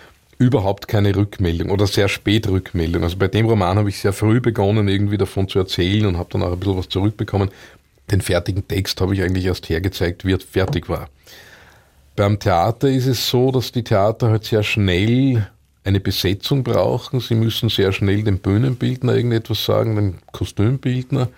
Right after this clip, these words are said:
und brauchen deswegen sehr früh Texte. Das heißt, man muss denen Textstadien geben, die noch ganz, ganz weit von einer Fertigstellung entfernt sind und deswegen auch viel kruder sind und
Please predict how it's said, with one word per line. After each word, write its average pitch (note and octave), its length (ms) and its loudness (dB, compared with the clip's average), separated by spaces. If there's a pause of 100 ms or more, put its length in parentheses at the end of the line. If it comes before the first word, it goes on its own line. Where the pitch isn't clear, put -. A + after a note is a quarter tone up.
(880)
und A2 380 -2
brauchen G#2 560 2
deswegen G#2+ 420 0
sehr G#2+ 380 0
früh A2 440 0
Texte. G2 640 -4
Das F2+ 180 -4
heißt, G2 260 0
man G2+ 140 2
muss A#2 220 0
denen G#2+ 460 0 (400)
Textstadien G#2+ 1000 0
geben, G#2+ 380 0
die A2 100 -2
noch - 380 -4 (640)
ganz, C3+ 320 0
ganz A#2+ 260 0
weit F#2+ 260 2
von G#2+ 220 0
einer G#2+ 160 2
Fertigstellung F#2 720 -2
entfernt E2+ 480 -4
sind E2 240 -2
und E2+ 160 -2
deswegen F2+ 240 -2
auch E2 160 -2
viel F#2 320 -2
kruder G2+ 560 0
sind G2 400 -2
und F2+ 180 -4